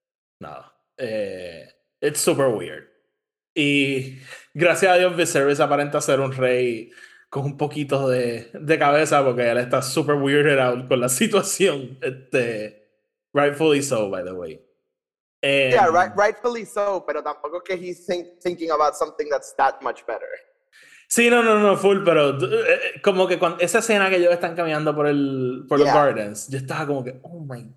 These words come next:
Speaker 1: God, ¿qué están
Speaker 2: Yeah.
Speaker 1: haciendo?" <laughs>
Speaker 2: Yeah. Yep, yep, yep, yep.
Speaker 1: Este, so, thank God, pasó otra cosa. Pero, pero, ajá, so, ¿verdad? E-, eso es parte del conflicto que está pasando en este episodio. Al final, Viserys decide que no se va a casar con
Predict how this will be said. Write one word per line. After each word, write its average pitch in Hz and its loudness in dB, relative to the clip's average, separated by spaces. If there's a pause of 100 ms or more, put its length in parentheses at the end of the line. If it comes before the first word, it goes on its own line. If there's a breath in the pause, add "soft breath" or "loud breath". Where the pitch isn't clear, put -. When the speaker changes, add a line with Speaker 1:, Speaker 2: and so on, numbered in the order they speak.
Speaker 1:
God, 127 -12
¿qué 160 -18
están 165 -16
Speaker 2:
Yeah. 156 -10
Speaker 1:
haciendo?" 156 -2
<laughs> 269 0
Speaker 2:
Yeah. - 0
Yep, - -6 (120)
yep, - -2
yep, 98 -4
yep. 123 -2
Speaker 1:
Este, 120 -2 (540 soft breath)
so, 147 0
thank 170 -2
God, 147 2
pasó 131 -2
otra 123 -2
cosa. 95 -12
Pero, 123 -2 (400)
pero, 147 4
ajá, 147 2
so, 139 0
¿verdad? 160 2
E-, 143 -6
eso 143 -2
es 165 -10
parte 151 0
del 147 0
conflicto 139 -2
que - 2
está 135 0
pasando 131 -4
en 139 -4
este 156 -6
episodio. 156 2
Al 131 0
final, 110 -4
Viserys 113 -6
decide 107 -6
que 104 -8
no 101 -12
se 107 -12
va 92 -8
a 87 -10
casar 90 -14
con 73 -20